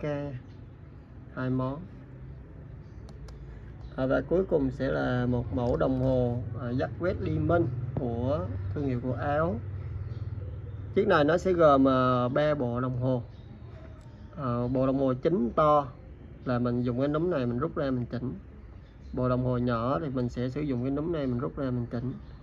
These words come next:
Còn bộ đồng hồ điện tử này thì sẽ gồm hai cái nút này.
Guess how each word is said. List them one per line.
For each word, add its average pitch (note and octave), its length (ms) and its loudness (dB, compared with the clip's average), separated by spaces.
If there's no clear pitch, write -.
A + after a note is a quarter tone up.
Còn C3 880 2
bộ B2+ 200 2
đồng C#3 140 4
hồ C3 160 2
điện B2+ 180 0
tử B2 260 0
này C#3+ 280 2
thì B2 280 2
sẽ B2+ 180 -2
gồm C#3 240 2
hai C#3 220 2
cái D3 100 0
nút F#3 160 0
này. C#3+ 220 -2